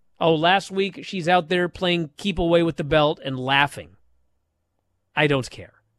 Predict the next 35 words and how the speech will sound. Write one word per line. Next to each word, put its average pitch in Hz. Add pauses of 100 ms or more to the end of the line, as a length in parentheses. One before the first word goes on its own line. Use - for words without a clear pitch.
(380)
This 202
week, 233
they 202
can't 190
get 190
along, 170 (120)
and 160
she 175
jumps 151
her 170
from 151
behind 143
after 123
the 117
match. 92 (640)
I 185
don't 160
care. - (340)
You 165
have 170
effectively 214
made 180
me 175
care 165
less 135 (320)
about 175
a 170
match 170
I 165
wanted 147
to 117
see. - (560)
This 120
was 170
bad. 143